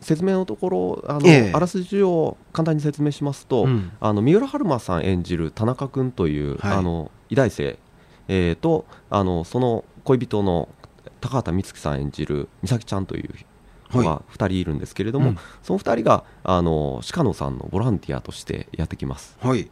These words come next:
Speaker 1: で、あの、鹿野さんを、あの、ボランティアする過程で、あの、鹿野さんが美咲ちゃんのことを好きになると。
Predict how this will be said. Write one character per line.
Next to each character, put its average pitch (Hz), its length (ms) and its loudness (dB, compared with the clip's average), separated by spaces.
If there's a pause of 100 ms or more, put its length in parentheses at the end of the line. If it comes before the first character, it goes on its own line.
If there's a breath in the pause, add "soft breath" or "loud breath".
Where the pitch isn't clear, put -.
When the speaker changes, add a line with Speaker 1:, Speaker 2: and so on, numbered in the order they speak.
Speaker 1:
で、 143 120 -2 (400 loud breath)
あ 110 140 2
の、 98 360 0 (220)
鹿 202 120 0
野 180 80 0
さ 170 180 -2
ん 170 280 -4 (540)
を、 92 300 2
あ 123 160 2
の、 107 200 4
ボ 87 100 4
ラ 120 80 6
ン 104 60 2
テ 85 80 2
ィ - 20 2
ア 82 40 0
す - 120 -6
る 123 100 0
過 123 160 -6
程 135 180 2
で、 170 220 0 (280 loud breath)
あ 90 160 4
の、 76 360 0 (720 soft breath)
鹿 180 100 6
野 104 100 4
さ 76 120 -2
ん 64 80 -2
が 62 160 -4
美 95 80 0
咲 165 160 2
ち - 60 -2
ゃ 147 40 2
ん 139 40 2
の 135 60 0
こ 127 60 0
と - 80 -2
を - 20 -6
好 - 100 -18
き - 120 -4
に 80 120 -2
な 67 120 -6
る - 100 -12
と。 - 140 -16